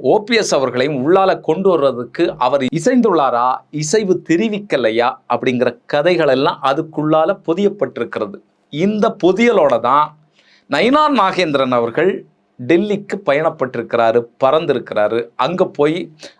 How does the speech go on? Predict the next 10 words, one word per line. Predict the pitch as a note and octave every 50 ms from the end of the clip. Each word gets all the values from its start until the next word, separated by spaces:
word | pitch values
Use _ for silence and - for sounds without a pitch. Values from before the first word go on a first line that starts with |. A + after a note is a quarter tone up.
| _ - B2+
அமித்ஷா | F3 A#3+ - - - B3
அவர்களை | A3+ E3 C#3 A#2 A2+ B2 D3 F#3+ - -
சந்தித்து | - - - C#3+ C#3 D3+ E3 D#3 C3 - - F3+ G#3+ A#3+ A#3 -
என்னென்ன | C#3+ C#3 F3 F3 E3+ E3+
விஷயம், | C#3+ C3 B2+ - C#3 C3+ D3 F3
விவகாரம் | D#3+ C3 C3 C3 C#3 C3+ B2+ A#2+ B2+ C#3+ - -
அப்படிங்கிறத | - A#2+ B2 C3 B2 A#2 A#2 A2 A2
வந்து | A2 A2+ A#2 B2 E3 D#3 B2+ A2+ A2 G2+ F#2+ -
பேச | - B2+ B2+ B2+ B2
போறாரு. | G2 - - G#2 G#2 F#2 G2 F#2+ -